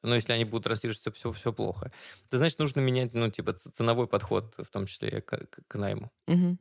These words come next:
Speaker 1: Э, я вижу, что есть вакансии в тех сферах, которые... Блин, не знаю, нигде не вижу. Ну, типа, курьеры нужны.
Speaker 2: <laughs>
Speaker 1: Ну, серьезно.
Speaker 2: Ну да.
Speaker 1: Ну, м-, не, я, я не могу сказать, что я и слежу, я не могу сказать, что я прям наращиваю экспертизу в этой области,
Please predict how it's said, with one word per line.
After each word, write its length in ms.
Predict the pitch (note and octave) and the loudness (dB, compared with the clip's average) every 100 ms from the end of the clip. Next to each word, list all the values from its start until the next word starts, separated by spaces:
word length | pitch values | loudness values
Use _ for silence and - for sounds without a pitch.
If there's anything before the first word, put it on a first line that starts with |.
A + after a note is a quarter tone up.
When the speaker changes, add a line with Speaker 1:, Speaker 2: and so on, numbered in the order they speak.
| - | 4
Speaker 1:
Э, 380 | A2 G#2+ G#2 A2 | 6 8 6 2
я 260 | A#2+ C3+ | 2 4
вижу, 240 | D3+ D#3+ C3+ | 4 2 -2
что 240 | - C#3 | 0 4
есть 460 | C3 G2+ B2 C3+ C3 | 4 2 0 0 2
вакансии 560 | B2 A#2 C3 A#2+ - A2+ | 2 4 4 2 0 0
в 80 | - | 0
тех 260 | B2 A2+ - | 2 0 0
сферах, 380 | - B2 G#2 | 2 4 4
которые... 960 | - A2 A2+ G#2+ G#2 G2+ G2+ G#2 G#2 G#2+ - | 2 2 2 2 0 0 -2 -2 -2 -4 -8
Блин, 400 | B2+ E3 F3 A#2+ | -4 2 4 6
не 100 | C3+ | 4
знаю, 360 | B2 C#3 G#2+ F#2+ | 4 2 4 2
нигде 320 | B2+ B2+ C3+ | 0 2 2
не 120 | A2+ | 2
вижу. 280 | G#2 F#2+ G2 | 2 0 2
Ну, 100 | A#2+ | 2
типа, 220 | D3+ B2+ | 2 2
курьеры 420 | C#3+ E3+ F3 C#3 | 4 4 6 4
нужны. 280 | G#2+ G2+ - - - | 4 0 -2 -2 6
Speaker 2:
<laughs> 500 | C4 - G#3+ F#3+ G3 | 6 6 0 0 0
Speaker 1:
Ну, 60 | C3+ | 2
серьезно. 440 | G3 D#3+ C#3 G3 | 2 4 6 8
Speaker 2:
Ну 60 | F3+ | 6
да. 180 | D3 D3+ | 4 4
Speaker 1:
Ну, 60 | |
м-, 100 | D#3 D#3 | 4 6
не, 180 | F3 | 6
я, 160 | C3 D3+ | 6 4
я 180 | D3 D3 | 4 4
не 80 | D#3 | 4
могу 200 | D#3+ E3 | 4 2
сказать, 180 | D#3+ C3+ | 2 0
что 120 | - | 2
я 120 | B2 | 2
и 40 | A#2+ | 2
слежу, 480 | - B2 D#3+ A#3 - | 2 2 4 0 -6
я 180 | - A2 | 0 2
не 80 | A2+ | 2
могу 200 | A#2 A#2 | 2 0
сказать, 180 | - | -2
что 140 | G#2 G#2 | -2 0
я 120 | G#2 | 0
прям 220 | - G#2 | 0 0
наращиваю 420 | G#2+ A2 G#2+ A2+ | 2 2 2 -2
экспертизу 420 | G#2 - B2+ G3 D3 | -2 -2 0 0 2
в 20 | |
этой 180 | A2 G#2+ | 2 2
области, 420 | G2 G2+ - - | 0 -6 -8 -14